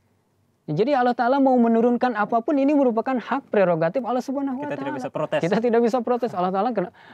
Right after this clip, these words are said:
Speaker 1: ya Allah, kenapa engkau turunkan ayat ini? Kenapa engkau turunkan wahyu atau ilham yang mirip-mirip dengan ayat Al-Quran kepada
Speaker 2: Ya.
Speaker 1: si A, kepada si B?" Kita tidak bisa protes. Karena apa? Ayat Al-Quran dengan jelas mengatakan bahwa Allah Ta'ala mewahyukan apa yang ia kehendaki.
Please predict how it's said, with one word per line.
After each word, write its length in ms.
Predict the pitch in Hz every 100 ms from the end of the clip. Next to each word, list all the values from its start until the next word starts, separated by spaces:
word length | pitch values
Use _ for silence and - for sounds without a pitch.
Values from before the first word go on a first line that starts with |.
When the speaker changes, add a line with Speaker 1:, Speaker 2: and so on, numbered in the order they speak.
| -
Speaker 1:
ya 80 | 175
Allah, 240 | 196 226
kenapa 320 | - 180 180 190
engkau 160 | 185
turunkan 560 | 185 180 175 170 170 175
ayat 240 | 143 139
ini? 240 | 165 196 226 - _ _ -
Kenapa 320 | 160 165 185
engkau 160 | 175 170
turunkan 400 | 170 170 165 160
wahyu 240 | 160 180
atau 240 | 175 160
ilham 400 | 160 165 165 196 226 _ - -
yang 160 | 156
mirip-mirip 480 | 151 147 143 135 139
dengan 240 | 139 131
ayat 240 | 131 127 135
Al-Quran 320 | 131 180 208
kepada 320 | 196 180 180
Speaker 2:
Ya. 60 | 175
Speaker 1:
si 60 | 190
A, 160 | 190
kepada 240 | 180 190 196 -
si 80 |
B?" 160 | 226 247
Kita 160 | 269 311
tidak 240 | 311 320
bisa 160 | 294 320
protes. 320 | 330 320 233
Karena 320 | 233 254 285
apa? 160 | 254 214
Ayat 240 | 226 214
Al-Quran 320 | 226 294 302
dengan 240 | 277 233 196
jelas 320 | 160 156 -
mengatakan 480 | 220 214 202 240 233
bahwa 320 | 185 254 277 _ _
Allah 240 | - 208 190
Ta'ala 400 | 180 151 175 240
mewahyukan 640 | 196 180 170 185 254 269 _ _ _ -
apa 280 | 196 - 302
yang 160 | 277 247
ia 160 | 240
kehendaki. 640 | 233 247 247 240 254 -